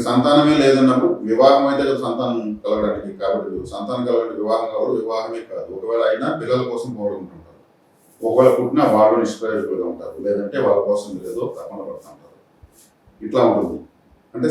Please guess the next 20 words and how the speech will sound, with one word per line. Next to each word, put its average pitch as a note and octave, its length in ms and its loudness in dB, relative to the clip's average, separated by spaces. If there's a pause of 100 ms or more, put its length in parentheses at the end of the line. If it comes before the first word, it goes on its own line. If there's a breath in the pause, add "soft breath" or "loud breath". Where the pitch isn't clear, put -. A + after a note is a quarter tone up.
సంతాన B2 360 2
స్థానం G#2+ 220 -2
నిత్యం - 300 -6
అయితే - 160 -8 (440)
కులదేవత B2+ 500 6
అనుగ్రహం - 380 2
ఉండదు. - 220 -8 (800)
కాబట్టి G2 360 -2 (680)
ఇక - 100 0 (480)
ఆరవ C#3+ 300 6
స్థానం B2+ 300 0
నిత్యం G#2+ 300 -2
అయితే G#2+ 200 0 (680)
శత్రు C3+ 340 -2
రోగ B2 220 6
రుణస్థానము, A#2 540 0 (120)
వృత్తి B2+ 220 -6 (120)
ఉద్యోగ A#2+ 320 0
వ్యాపార A2 260 2 (100)
స్థానము G#2 340 -2